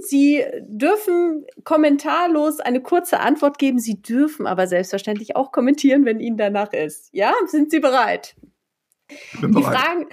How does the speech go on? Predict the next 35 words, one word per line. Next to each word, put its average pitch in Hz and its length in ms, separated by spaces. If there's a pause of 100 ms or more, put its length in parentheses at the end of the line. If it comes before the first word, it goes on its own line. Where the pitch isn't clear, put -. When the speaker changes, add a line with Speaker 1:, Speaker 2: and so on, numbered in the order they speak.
(180)
Speaker 1:
die 277 220
Fragen 294 540
sind 285 320
auf 254 140
Sie 302 220
zugeschnitten 285 800
und 233 260
wir 233 160
werden 226 300
später 220 540
die 214 280
ein 240 180
oder 233 160
andere 214 300
erläutern, 214 580
warum 208 240
wir 208 80
sie 202 140
gestellt 226 440
haben. 180 340 (440)
Ähm, 320 380
ich 392 120
würde 392 160
mal 349 120
starten 339 400
mit 285 300
Bargeld 320 420
oder 285 160
Karte? - 560 (300)
Speaker 2:
Karte. 82 400 (680)
Speaker 1:
PayPal 381 480
oder 339 180
Klarna? 196 720 (320)
Speaker 2:
Ja, - 160
PayPal. - 560